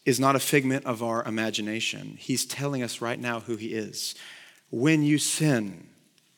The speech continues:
do you know you have a gentle and lowly Savior with his arms open? Or do you think, "Ah, he's probably really mad. He's probably regretting that whole redemption thing. Again, let me bank a couple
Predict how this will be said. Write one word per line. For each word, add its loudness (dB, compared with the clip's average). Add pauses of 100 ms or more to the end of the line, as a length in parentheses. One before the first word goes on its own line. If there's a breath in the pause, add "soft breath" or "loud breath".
(1080 soft breath)
do 0
you 4
know 2
you 2
have -2
a 0
gentle -2
and -2
lowly -2
Savior 0
with -4
his -6
arms -4
open? -8 (1160 loud breath)
Or -4
do 0
you 2
think, -8 (240)
"Ah, -10
he's -6
probably -6
really -2
mad. -10
He's -20
probably -8
regretting -4
that -6
whole -10
redemption -6
thing. -10 (200 loud breath)
Again, -2
let -4
me 2
bank 0
a -4
couple -6